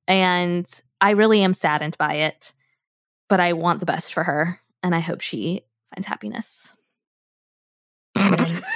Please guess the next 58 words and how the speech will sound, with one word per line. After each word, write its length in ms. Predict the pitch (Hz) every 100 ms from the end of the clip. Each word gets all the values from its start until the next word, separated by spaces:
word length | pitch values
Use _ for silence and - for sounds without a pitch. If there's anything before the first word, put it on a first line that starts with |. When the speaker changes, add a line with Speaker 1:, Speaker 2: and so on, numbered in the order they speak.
| -
Speaker 1:
<laughs> 200 | - -
Ashley 360 | 202 - 233
looks 240 | 233 - -
so 120 | 208
depressed. 960 | - 311 - 196 311 - - _ _ _ _ - - - -
Speaker 2:
I 100 | 262
was 100 | 269
just 120 | 269
thinking 220 | 277 269
about 160 | 247 233
how 120 | 233
when 160 | 220
I 100 | 220
found 300 | 226 233 240
out, 220 | - 180 175
I 80 | 180
was 120 | 185
just 120 | 185
like, 240 | 185 180 _ _
"Taylor 320 | - 202 208
and 120 | 220
Joe 160 | 208 185
broke 240 | 180 175
up 240 | 170 156 - -
and 140 | 165
love 180 | 156 160
is 120 | 156
dead." 300 | - - - _ _ _ _ -
Speaker 1:
<laughs> 100 | - 233 - - - - - - -
Well, 180 | 415 359
because 280 | 381 330 359
it 100 | 330
really 300 | 403 381 220
is 200 | 262 -
sad. 360 | 220 185 180 -
And 160 | 214
I 340 | - 226 262 277
really 280 | 254 254 220
liked, 380 | 170 170 - -
and 100 | 208
maybe 200 | 233 262
this, 160 | 240 -
I 100 | 233
don't 180 | 277 233
know 60 | 180
if 60 | 180
this 120 | 170
is 100 | 156
a 60 |
popular 420 | 160 165 170 175 170
or 120 | -
unpopular 460 | 165 165 143 147 147
opinion. 260 | 151 156 -
I 100 | 339
liked 280 | 160 185
the 80 | -
Lover 300 | 170 156 170
album. 540 | 180 180 196 190 202